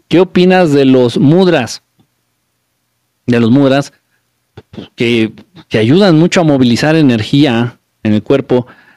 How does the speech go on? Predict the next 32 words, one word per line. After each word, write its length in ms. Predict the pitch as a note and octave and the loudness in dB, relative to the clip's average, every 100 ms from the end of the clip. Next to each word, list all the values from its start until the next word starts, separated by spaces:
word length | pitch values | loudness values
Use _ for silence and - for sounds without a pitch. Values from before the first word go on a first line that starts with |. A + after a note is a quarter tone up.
| _ - | _ -8
Este, 880 | F#2 F#2 - - G#2 G2+ G2+ - _ _ _ _ | -6 -6 -8 -2 0 0 -2 -4 _ _ _ _
sí 200 | - E3 | -4 -2
funcionan, 680 | E3+ F#3+ F3 G3+ D3+ G#2+ - _ _ _ | 0 0 0 0 0 -2 -6 _ _ _
sí 160 | _ C#3 | _ -4
funcionan. 540 | - D#3+ B2+ F#2+ F2 _ _ - | -2 -2 -2 -4 -6 _ _ -6
En 140 | A#2+ | -4
serio, 300 | - E3+ A2 | -2 0 0
no 100 | B2+ | -2
es, 100 | D3 | -2
no 100 | D3 | -4
es 100 | D#3 | -4
broma, 240 | D3 D3+ | -4 -4
sí 140 | B2+ C#3+ | -6 -6
funcionan. 520 | E3 D3 D3+ D3+ E3+ - _ - - - | -6 -4 -2 0 -2 -6 _ -20 -10 -2
Y 80 | |
obviamente 440 | C#3+ F3 E3+ E3+ D3+ | 0 2 0 0 0
si 100 | C#3 | 0
los 180 | C3 C3+ | 0 2
mudras 440 | E3+ F3 D#3+ - | 2 2 -2 -4
se 180 | - C3+ | -6 0
usan, 380 | D3+ D3+ C#3+ A#2+ | 0 0 -2 -2
se 80 | C3 | -2
ocupan, 520 | A#2 D#3 D3+ A#2 G#2 _ _ _ _ _ | -2 -2 -2 -4 -6 _ _ _ _ _
este, 320 | G#2 - - | -10 -8 -8
en 100 | A2+ | -6
conjunto 760 | C#3 C#3 - G3 G3+ D#3+ C#3 | -2 -2 0 0 0 -2 -4
con 600 | - B2 A#2+ A#2+ A#2 A#2 - _ _ _ - | -2 0 0 0 0 -2 -6 _ _ _ -6
las 240 | B2+ A2+ | -6 -4
asanas, 920 | B2 - E3 E3 D3+ C#3+ C#3+ C#3+ - _ _ _ _ _ _ _ _ _ _ | -6 -2 -2 0 0 0 -4 -6 -14 _ _ _ _ _ _ _ _ _ _
con 400 | B2 A#2+ A#2 A#2 | -2 0 0 2
un 220 | B2 A#2+ | 2 2
mantras, 1120 | B2+ C#3+ D#3 D#3 D3 C3 C3 C3 - - - | 0 0 -2 -2 -2 -2 -2 -4 -6 -8 -12